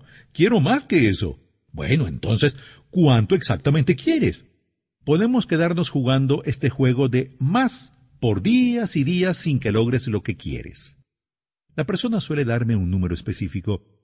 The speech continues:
y así les demuestro la importancia de ser específico. Las peticiones vagas generan resultados vagos. Sus peticiones deben ser específicas.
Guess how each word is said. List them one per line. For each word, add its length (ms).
y 100
así 260
les 240
demuestro 540
la 120
importancia 760
de 220
ser 280
específico. 1120
Las 260
peticiones 680
vagas 680
generan 540
resultados 800
vagos. 800
Sus 400
peticiones 920
deben 340
ser 200
específicas. 840